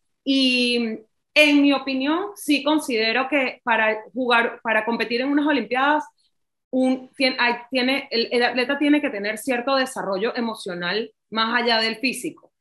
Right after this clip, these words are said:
Entonces, sí considero que ele-, elevar la, la edad mínima para competir en unos Juegos Olímpicos es algo que sí se tiene que tomar en consideración, sobre todo después de lo que hemos visto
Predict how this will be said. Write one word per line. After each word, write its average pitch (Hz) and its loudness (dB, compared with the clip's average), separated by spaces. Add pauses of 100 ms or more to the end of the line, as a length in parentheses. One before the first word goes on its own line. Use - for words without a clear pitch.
(140)
Entonces, 233 -6
sí 302 4
considero 254 0
que 285 -2
ele-, 233 -2
elevar 196 0
la, 220 0
la 185 0
edad 202 2
mínima 254 0
para 202 0
competir 196 -8
en 214 -8
unos 233 -8
Juegos 240 -6
Olímpicos 247 -4 (260)
es 202 -4
algo 202 -2
que 214 -6
sí - -6
se 202 -4
tiene 196 -2
que 220 -4
tomar 170 -2
en 175 -6
consideración, 180 -6
sobre 185 -4
todo 208 -2
después 202 -6
de 220 -2
lo 240 -2
que 185 -2
hemos 190 -6
visto 269 -2